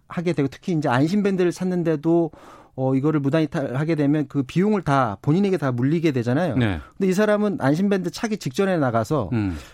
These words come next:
Speaker 1: 이게 어떻게 조치될지는 모르겠지만 이렇게 상습적으로 무단 이탈한 사람도 우리 세금으로 과연 돈을 줘야 될지
Speaker 2: 네.
Speaker 1: 이 부분은 좀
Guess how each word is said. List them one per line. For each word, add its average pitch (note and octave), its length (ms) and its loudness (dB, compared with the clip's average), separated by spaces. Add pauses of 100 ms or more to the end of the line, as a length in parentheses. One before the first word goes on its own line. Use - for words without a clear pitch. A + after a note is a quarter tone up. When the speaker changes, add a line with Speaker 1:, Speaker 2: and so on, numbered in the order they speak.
Speaker 1:
이게 F3+ 100 0
어떻게 G3 340 2
조치될지는 F3+ 560 0
모르겠지만 C3 520 0
이렇게 C#3 380 -2
상습적으로 E3 760 -4
무단 C#3 300 0
이탈한 C3+ 320 -2
사람도 C3 680 -2 (400)
우리 B2 140 -6
세금으로 F#3+ 420 -2
과연 B2 240 2
돈을 B2 260 2
줘야 C3+ 280 4
될지 B2 580 -2
Speaker 2:
네. G2+ 320 0
Speaker 1:
이 - 60 -4
부분은 F3+ 480 0
좀 D#3 400 2